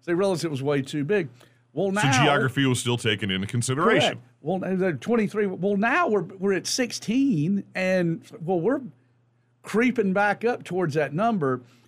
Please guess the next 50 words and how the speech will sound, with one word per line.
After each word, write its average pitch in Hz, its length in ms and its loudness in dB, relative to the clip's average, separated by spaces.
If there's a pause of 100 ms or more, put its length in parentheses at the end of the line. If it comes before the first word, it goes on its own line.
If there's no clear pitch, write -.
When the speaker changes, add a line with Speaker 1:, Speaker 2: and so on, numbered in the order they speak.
(180)
Speaker 1:
And 139 480 2 (580)
being 175 320 2
a, 139 180 2
a 127 220 0
traditionalist, 113 800 -4
I'm, 131 240 -4 (460)
I 160 80 2
don't 151 220 0
like 127 340 -2
this. 131 560 -2
I 127 80 -2
don't 131 160 0
think 131 200 0
it's 117 140 -4
good 127 240 -4
for 123 100 -6
college 117 420 -2
football. 120 580 -2
I - 40 -2
don't 113 140 -6
think 123 160 -2
it's 104 120 -6
good 120 220 -4
for 117 100 -8
college 113 440 -2
athletics. 135 680 -2
And, 113 240 -6 (120)
and 120 300 -2 (440)
there's 123 200 -2
so 202 160 0
many 147 200 0
arguments 139 520 -2
that 117 100 -8
can 117 140 -6
be 110 140 -4
made, 135 380 0
but 113 80 -8
my 165 180 -4
take 139 360 -4
is 120 320 -2 (760)
S 185 200 0
E 180 140 -4
C 156 220 -2
schools 139 360 -2
are 120 100 0
already 131 380 2
making 113 440 0
the 107 60 -2
most 107 400 -2
money. 95 420 -6